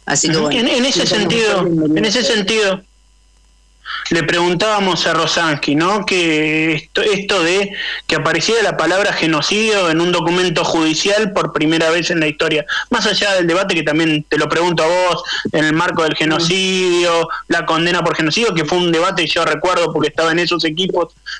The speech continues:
Speaker 2: por aquellos tiempos también, eh, que, que, que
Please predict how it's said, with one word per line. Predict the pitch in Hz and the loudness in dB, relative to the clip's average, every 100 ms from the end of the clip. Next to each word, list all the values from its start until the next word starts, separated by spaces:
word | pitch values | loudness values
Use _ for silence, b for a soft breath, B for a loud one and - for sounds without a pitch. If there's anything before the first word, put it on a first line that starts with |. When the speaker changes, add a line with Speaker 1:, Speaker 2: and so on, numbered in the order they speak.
| - | -4
Speaker 2:
por | 170 | 0
aquellos | 156 170 170 151 147 | 2 0 0 -2 -4
tiempos | - 190 185 175 | -2 0 0 0
también, | - 160 185 208 233 220 B B B | -2 0 2 2 0 -2 B B B
eh, | - 156 147 147 143 | 0 2 2 2 0
que, | - | -4
que, | - 165 | -4 -6
que | - 160 151 143 139 | -2 0 2 2 0